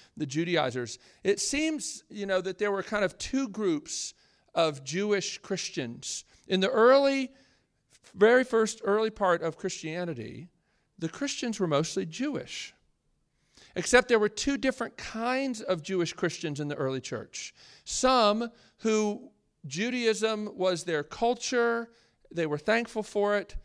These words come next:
but they were Christian. And then there were others who didn't, who weren't just Jewish culturally, but they thought that Judaism and the associated cultural trappings were the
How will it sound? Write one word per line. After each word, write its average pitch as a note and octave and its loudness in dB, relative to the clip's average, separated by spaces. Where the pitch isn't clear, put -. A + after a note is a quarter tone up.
but F3 -4
they F3 -2
were E3+ -4
Christian. C3 -8
And E3 -6
then G#3+ -2
there A#3 -2
were A3 0
others B3 2
who A3 0
didn't, B3+ 0
who G#3+ 0
weren't B3+ -2
just F#3 -2
Jewish G3+ 2
culturally, G#3+ -2
but F3 -4
they G#3 0
thought G#3+ -2
that F3+ 0
Judaism G3+ -2
and E3+ -2
the E3+ -2
associated F3 -2
cultural F#3+ -2
trappings F3 -2
were F#3+ 2
the A3 -4